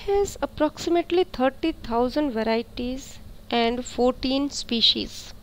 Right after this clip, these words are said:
out of which one thousand are commercially grown, and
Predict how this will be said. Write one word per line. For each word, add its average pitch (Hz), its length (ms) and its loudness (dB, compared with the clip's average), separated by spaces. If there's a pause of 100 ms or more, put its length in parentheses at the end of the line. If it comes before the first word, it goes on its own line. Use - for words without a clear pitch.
(1300)
out 233 260 6
of 220 180 0
which 277 400 0 (160)
one 277 320 0 (140)
thousand 349 460 4
are 269 180 4
commercially 226 720 2
grown, 262 420 2 (1200)
and 233 360 4